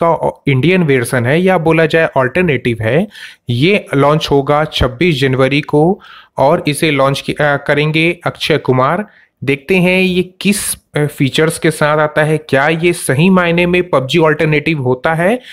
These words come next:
या बस हमें एक ब्लैंक स्पॉट को फिल करना था, इस वजह से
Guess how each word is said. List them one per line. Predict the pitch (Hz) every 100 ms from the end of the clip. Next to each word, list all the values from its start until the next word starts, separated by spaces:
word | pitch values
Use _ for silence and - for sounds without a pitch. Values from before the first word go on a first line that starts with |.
| - _
या | 165 180
बस | 139 170 175
हमें | 175 156 170 175
एक | 175 165
ब्लैंक | 151 120 139 165 -
स्पॉट | 147 - 156 156 -
को | 175
फिल | 165 - 220
करना | 214 165 143 131
था, | - 185 247 - - _ 208
इस | 214 -
वजह | 165 160 165
से | - 185 262